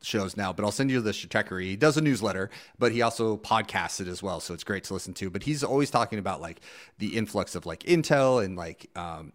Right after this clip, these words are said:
you know, what he did one recently that was, like, what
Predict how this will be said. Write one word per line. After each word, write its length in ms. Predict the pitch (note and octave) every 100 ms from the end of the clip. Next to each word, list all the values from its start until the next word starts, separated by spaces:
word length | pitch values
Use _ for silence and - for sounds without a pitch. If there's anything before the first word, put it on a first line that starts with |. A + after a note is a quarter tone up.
| -
you 140 | G2+
know, 100 | F#2
what 500 | F2+ G2 F#2+ - - -
he 140 | - G#2+
did 160 | G2
one 180 | F#2 F#2
recently 440 | F#2+ - G2 F#2+
that 100 | F#2
was, 140 | E2+ F#2+
like, 180 | F2+ -
what 320 | G2+ G2